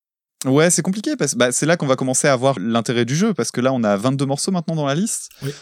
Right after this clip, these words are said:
Speaker 1: On commence à voir se dessiner vraiment clairement le, le haut, le bas, le ma-, et le milieu, on va dire le mou. Moi, je regarde ça, je me dis, euh, moi, je vois ça à proximité de Whitney Houston, mais je saurais pas te dire si c'est au-dessus ou en dessous.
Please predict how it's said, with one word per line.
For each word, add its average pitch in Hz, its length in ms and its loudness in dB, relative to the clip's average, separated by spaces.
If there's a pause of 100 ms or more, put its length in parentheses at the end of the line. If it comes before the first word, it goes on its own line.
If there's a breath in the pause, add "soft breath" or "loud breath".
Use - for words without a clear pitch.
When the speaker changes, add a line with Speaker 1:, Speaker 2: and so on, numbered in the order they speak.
(100)
Speaker 1:
On 117 100 -4
commence 135 380 0
à 131 40 6
voir 127 220 2
se 123 60 -6
dessiner 131 400 0
vraiment 131 280 0
clairement 147 400 0
le, 113 300 0
le 113 240 0
haut, 143 220 2
le 127 100 2
bas, 131 160 2
le 123 100 0
ma-, 107 140 -2
et 107 100 -2
le 107 120 0
milieu, 110 420 2
on - 20 -4
va 104 100 0
dire 135 140 0
le 110 120 0
mou. 147 320 0 (240)
Moi, 104 160 0
je 107 100 -6
regarde 107 300 -2
ça, 131 400 -2
je 110 100 -8
me 107 140 -2
dis, 117 420 -6 (1040)
euh, 92 140 -4
moi, 123 160 2
je 123 100 -6
vois 127 140 2
ça 143 520 0 (720)
à 135 100 0
proximité 170 640 0
de 160 60 -4
Whitney 151 340 -4
Houston, 127 520 -2
mais 117 100 -2
je 147 160 0
saurais 165 240 0
pas 160 140 0
te 147 40 -6
dire 175 140 0
si - 100 -2
c'est - 160 -2
au-dessus 139 300 -2
ou 143 80 -2
en 135 80 -2
dessous. 117 260 -6